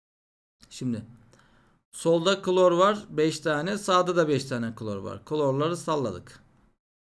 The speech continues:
Devam ediyorum. Solda üç çarpı ikiden altı tane iot var. Sağda da altı tane iot olabilmesi için X'in içinde bir kere bir tane iot olması lazım. Çünkü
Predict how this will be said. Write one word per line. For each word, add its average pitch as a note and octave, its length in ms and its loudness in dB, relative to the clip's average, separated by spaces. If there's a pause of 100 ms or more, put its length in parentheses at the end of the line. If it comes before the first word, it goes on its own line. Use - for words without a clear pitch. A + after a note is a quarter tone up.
(240)
Devam D#3+ 300 0
ediyorum. G#2 340 -6 (520)
Solda F3 600 0 (100)
üç F3+ 180 -8
çarpı F3 300 2
ikiden E3 220 -2
altı E3 360 -2
tane E3 200 -2
iot E3+ 260 -2
var. F#3+ 140 2
Sağda E3+ 440 0
da E3+ 80 2
altı D#3+ 260 0
tane E3 220 -4
iot E3 220 0
olabilmesi D#3+ 460 -2
için - 220 -10
X'in E3 340 -10
içinde E3 280 -8
bir - 60 -14
kere D#3+ 240 -4
bir D#3+ 100 -6
tane E3+ 260 -2
iot E3+ 160 2
olması C#3 360 -4
lazım. A#2 240 -4
Çünkü D3+ 200 -10